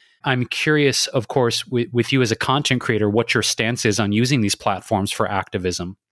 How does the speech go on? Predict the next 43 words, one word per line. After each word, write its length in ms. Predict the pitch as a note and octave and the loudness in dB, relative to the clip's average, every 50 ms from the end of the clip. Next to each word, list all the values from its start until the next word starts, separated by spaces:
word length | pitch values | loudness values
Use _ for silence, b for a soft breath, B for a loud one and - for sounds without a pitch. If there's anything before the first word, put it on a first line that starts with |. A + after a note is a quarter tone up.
| _ _ _ _ _ _ _ _ _ _ _ _ _ - | _ _ _ _ _ _ _ _ _ _ _ _ _ -4
And 160 | C3 B2 A2+ | -2 -2 -2
since 280 | - - C3+ C3 - - | 0 0 0 -2 0 0
we 120 | C3+ C3 | 0 2
are 260 | B2 A#2+ A#2 A#2 A2+ A#2 A2+ A2 G2+ G#2 _ _ _ _ | 2 2 2 0 0 -2 -8 -12 -12 -14 _ _ _ _
facing 480 | - - - - C#3 C#3+ - - A#2+ G#2+ | -16 -8 -2 0 0 2 2 2 0 2
something 340 | - B2+ A2 - - A2 A2 | 2 0 0 0 0 0 2
like 180 | G#2+ G2+ - | 0 0 0
this, 200 | - A2 - - | 0 0 0 0
the 220 | - - G#2+ G#2 - _ _ - - _ _ _ _ _ _ _ _ _ | 0 0 0 -2 -2 _ _ -20 -20 _ _ _ _ _ _ _ _ _
horrific 540 | - - - B2+ A2+ C3 D#3+ - - G#2 - | -10 -4 0 2 4 2 2 2 2 0 2
violence 480 | G2+ G#2+ A2 D3+ F#3+ F3 B2 G#2+ - | 2 2 2 4 4 2 2 2 0
against 320 | A#2 G2+ A2 G2 - - A#2+ | 0 0 -2 -2 -4 -4 -2
Asian 220 | A2+ G#2 G#2+ G#2 | 0 0 0 0
Americans, 640 | G2+ G2 G2 G2 F#2 F#2+ - - F#2+ F#2+ G2 - - _ _ _ _ _ _ _ _ _ _ _ _ _ | 0 0 0 0 -2 -4 -4 -6 -8 -8 -8 -12 -14 _ _ _ _ _ _ _ _ _ _ _ _ _
how 340 | - - - - D3+ D#3+ G3 | -4 -2 0 0 0 0 0
we 200 | A3 F#3+ C#3+ B2 | 2 2 2 0
can 200 | - - A#2 A2 | 2 2 2 2
use 200 | G#2+ G#2+ G#2+ - | 2 2 2 0
platforms 580 | - - - G#2 G#2 G#2 - B2 G#2+ G2+ F#2 G2+ | -2 -2 -4 -4 -4 -4 -2 -2 0 0 0 -2
as 100 | G2 F#2 | -2 -2
activists 920 | - A2+ G2+ F#2+ - - A2 F#2 G2+ G2 F#2 - - - - - - - _ _ _ _ _ _ _ _ _ _ _ _ _ _ - | -2 -2 -2 -4 -2 -4 -4 -2 -2 -2 -2 -2 -6 -8 -8 -8 -8 -10 _ _ _ _ _ _ _ _ _ _ _ _ _ _ -4
to 160 | - - B2+ | 0 0 0
start 300 | - - - D3 C#3 - | 0 0 0 0 0 2
to 80 | - | 2
make 180 | B2+ B2 A#2 - | 2 2 2 0
a 40 | A2 | -2
difference 400 | G2+ A2 G#2 - A2+ F#2+ G2 - | -2 -2 -2 -2 -2 -2 0 0
and 120 | G#2 G2+ | 0 2
what 180 | G#2 B2 B2+ C3 | 2 2 2 2
your 120 | A#2+ A2+ | 2 2
experience 520 | G#2+ - - - - A2 G#2+ G#2+ G2 - - | 2 2 0 0 2 2 2 2 2 0 0
is 140 | G2+ F#2+ | -2 -2
for, 140 | - - A#2 | -4 -6 -6
i-, 180 | - - C3 B2 | -6 -4 -4 -2
if 160 | - C#3+ - | -2 0 0
you 80 | C#3+ B2 | 0 0
have 200 | G#2+ D3 D#3 C#3+ | 0 0 0 0
used 200 | C3+ C3+ C#3 - | 0 -2 0 0
those 140 | - G2+ F#2 | 0 0 0
platforms 460 | - - F#2+ F#2 - - G2 F2+ F2 | 0 -2 -4 -4 -4 -6 -6 -4 -4
in 80 | F#2+ F2+ | -6 -8
that 140 | E2+ E2+ | -8 -10
way. 200 | F2 E2+ D#2+ - | -12 -14 -14 -16